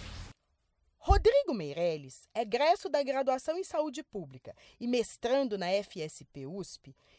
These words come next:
esteve em uma das mesas do encontro e falou com o Saúde que se Comunica sobre sua experiência em encontros de estudantes de graduação em saúde coletiva.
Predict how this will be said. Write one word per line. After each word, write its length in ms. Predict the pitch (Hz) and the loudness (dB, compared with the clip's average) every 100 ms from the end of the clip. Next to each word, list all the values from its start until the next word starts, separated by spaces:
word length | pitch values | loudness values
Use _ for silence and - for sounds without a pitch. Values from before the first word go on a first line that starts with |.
| - | -14
esteve 420 | 339 - 381 381 | -8 -2 0 2
em 100 | 370 | 0
uma 140 | 359 370 | 2 6
das 220 | 359 359 | 6 6
mesas 340 | 311 311 320 | -4 -4 -6
do 80 | 262 | -8
encontro 560 | 339 - 185 131 - - - _ _ _ - | -8 -4 -4 -4 -16 -20 -20 _ _ _ -14
e 60 | |
falou 300 | 233 180 170 | -4 -2 -2
com 160 | 160 156 | -4 0
o 60 | 147 | 2
Saúde 380 | 160 147 139 | 2 -6 -10
que 80 | - | -12
se 120 | - | -14
Comunica 640 | 131 135 139 190 196 - 110 | -14 -16 -10 -8 -10 -12 -20
sobre 300 | - 254 240 | -8 -6 -6
sua 200 | 240 - | -10 -10
experiência 680 | 269 - 285 269 247 311 - | -10 -6 -6 -4 -4 -6 -6
em 100 | 311 | -8
encontros 520 | 294 - 285 311 294 254 | -8 -6 -6 -6 -8 -10
de 60 | |
estudantes 500 | 277 - 233 247 269 | -10 -8 -2 -2 -2
de 100 | 269 | -8
graduação 580 | 247 277 269 285 - 262 | -4 -2 0 -2 -4 -6
em 60 | 254 | -6
saúde 380 | 269 247 226 | -6 -6 -8
coletiva. 720 | - 262 285 - 165 123 95 | -6 -6 -6 -10 -12 -14 -18